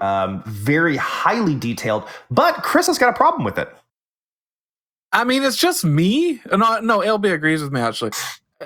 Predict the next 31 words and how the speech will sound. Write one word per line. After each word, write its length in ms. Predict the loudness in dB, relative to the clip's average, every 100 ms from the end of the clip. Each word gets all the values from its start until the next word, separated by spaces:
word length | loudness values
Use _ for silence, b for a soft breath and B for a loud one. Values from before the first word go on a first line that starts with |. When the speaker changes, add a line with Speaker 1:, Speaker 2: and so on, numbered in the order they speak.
| -14 -2
Speaker 2:
I 420 | 0 0 -2 -4 -10 _
don't 320 | 0 0 -2 -10 _
think 320 | -2 -2 -4
the 80 | -6
face 520 | -6 -2 -2 0 -2
is 180 | -4 -4
that 340 | -2 -2 -4 -2
great. 280 | -2 0
I 100 | 0
don't 180 | -2 -2
think 140 | -2 -2
it 60 |
looks 180 | -2 -2
like, 180 | -4 -6 -14 _ -8
I, 340 | -6 -2 0 0
I, 280 | -2 -2 0
I 20 |
don't 240 | 0 -2 -4
see 240 | -2 0
Jaina 380 | 0 0 0 0
when 160 | 0 0
I 80 |
see 200 | -2 -2
that. 200 | 0 0 -2 -4
I, 120 | -4
uh, 280 | -2 0 -2 -4 _ _ _ _ _ _ _ _ _ _ -6
it, 220 | -4 -2
it, 200 | -2 -4 -10 _ _
it's 140 | -6 -6
just 160 | -4
me. 200 | -4 -6